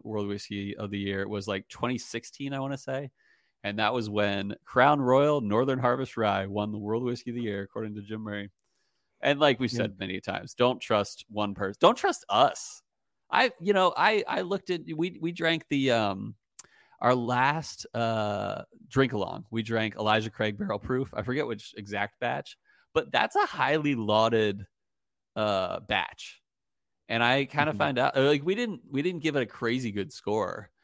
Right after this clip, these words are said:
Speaker 1: but, like, that's the thing is, like, people are gonna disagree with us. Our listeners very well mi-, might disagree with us on a lot of things. Don't trust us. Try it yourself.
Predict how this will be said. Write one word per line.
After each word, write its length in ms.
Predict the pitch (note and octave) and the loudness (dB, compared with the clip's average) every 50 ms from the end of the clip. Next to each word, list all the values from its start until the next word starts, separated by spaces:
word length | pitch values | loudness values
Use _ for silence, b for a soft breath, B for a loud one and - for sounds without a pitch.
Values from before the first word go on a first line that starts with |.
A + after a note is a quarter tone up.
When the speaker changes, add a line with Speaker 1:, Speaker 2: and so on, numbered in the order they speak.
| _ _ _ | _ _ _
Speaker 1:
but, 120 | C#3 D3+ | -2 0
like, 160 | E3+ E3+ D#3 | 0 0 0
that's 180 | - F#3+ - - | -2 -2 -2 -2
the 80 | G#3 | -2
thing 240 | - - A3 G#3 C#3+ | 0 0 0 0 0
is, 100 | G#2+ G#2 | 0 -2
like, 180 | A2 G#2 - _ | -2 -4 -4 _
people 220 | D3+ D#3+ - F#3+ F#3+ | -6 -2 2 2 2
are 60 | F#3 | 4
gonna 180 | G3 F#3+ F#3 | 2 0 0
disagree 360 | F3 F3 D#3 - D3 D3+ D#3+ F3+ | 0 -2 -4 -4 -4 -2 0 0
with 120 | E3 - | 0 0
us. 200 | G#2 E2+ A2+ - - - | -2 -6 -8 -6 0 2
Our 140 | C3+ D#3+ | 2 2
listeners 640 | D#3+ C3 C3+ E3 - - D#3 A#2+ G2+ F2+ F2+ - - - _ _ _ _ C3 A2 A2 | 4 4 2 2 2 0 -2 -2 -2 -4 -4 -8 -12 -18 _ _ _ _ -20 -10 -6
very 280 | A#2 C#3 C3+ D3+ D3+ C#3+ | -2 0 2 2 4 4
well 180 | C3+ B2+ A2+ A2+ | 4 4 4 2
mi-, 120 | A2 G#2+ - - A2 | 2 -2 -4 -2 0
might 180 | A2 A2 G#2 | 0 0 0
disagree 380 | A#2 A2 - - G2+ G#2 G#2 G2+ | -2 -4 -6 -6 -4 -4 -2 -2
with 160 | G2 G2 - | -2 -4 -4
us 140 | G2+ - - | -6 -6 -6
on 60 | G2+ | -6
a 80 | G2+ G2+ | -6 -6
lot 160 | G2 G2 G2 | -4 -4 -6
of 80 | G2 - | -6 -6
things. 240 | G#2 G2+ G2 G2+ - | -6 -8 -8 -10 0
Don't 240 | - F3+ B3 D#4 - | 2 2 2 2 -2
trust 360 | - - A#3+ A#3+ - - - | -4 -4 -4 -2 -2 -2 2
us. 320 | G#2+ A2+ C#3 A#2 G#2+ - | 4 4 4 4 2 0
Try 220 | - - F3+ G#3 - | -4 -4 -2 -2 -2
it 80 | - | -2
yourself. 560 | A3+ E3+ C3 - - - - - A2 G#2 D2 | -4 -6 -6 -8 -8 -6 -4 -4 -4 -4 -6